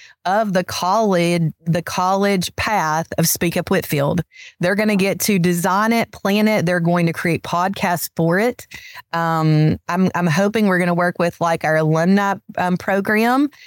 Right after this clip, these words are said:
so that people who've been at the Dalton State could maybe come in and offer the awards for that. Um,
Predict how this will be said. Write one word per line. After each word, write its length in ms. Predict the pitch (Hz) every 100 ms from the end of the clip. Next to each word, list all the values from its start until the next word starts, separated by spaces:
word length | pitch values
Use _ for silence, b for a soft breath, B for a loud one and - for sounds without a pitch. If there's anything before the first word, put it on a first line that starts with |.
| B
so 240 | - - 175
that 160 | 165
people 300 | - 180 185
who've 260 | 160 170 156
been 160 | 160
at 140 | 175 180
the 80 | 175
Dalton 340 | 180 175 180
State 400 | - - 180 185
could 160 | - 170
maybe 260 | 165 165
come 280 | 156 180 170
in 280 | 165 170 170
and 120 | 160
offer 320 | 156 156 160
the 140 | 160 156
awards 680 | 147 147 160 185 226 208
for 180 | - 233
that. 380 | 220 214 254 302 - B B B B
Um, 340 | 185 180 170